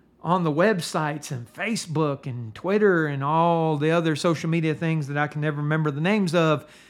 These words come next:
um, and, and newspapers and, you know, maybe the local news camera, they want that, that shot of the fireman holding her coming down the ladder, and that's gonna become the focal point.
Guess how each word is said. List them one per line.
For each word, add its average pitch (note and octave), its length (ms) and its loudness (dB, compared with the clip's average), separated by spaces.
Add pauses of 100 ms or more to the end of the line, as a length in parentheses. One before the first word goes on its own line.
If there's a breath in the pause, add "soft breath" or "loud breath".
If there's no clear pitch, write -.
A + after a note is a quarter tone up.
(200 loud breath)
um, D#3 400 2
and, D3+ 260 -2
and C3+ 280 -6
newspapers D#3 800 0
and, C3 140 -4 (240 loud breath)
you F3 100 0
know, F#3 60 2
maybe F3 280 4
the D3+ 240 2 (160)
local F3 380 2
news F3+ 460 0
camera, E3 480 0 (180 loud breath)
they F3+ 160 2
want G#3+ 300 0
that, E3+ 360 -2
that D#3+ 280 0
shot F3 580 0
of D#3 180 -4
the C#3 80 -4
fireman D#3+ 760 -2
holding E3 420 -2
her C#3+ 100 -2
coming D#3+ 380 -2
down D#3 220 0
the C#3 80 -4
ladder, D#3+ 340 2
and D#3 180 -6
that's G#3 240 -8
gonna A3+ 200 -2
become G3+ 380 -2
the F3 60 2
focal F#3+ 400 0
point. C#3+ 460 -6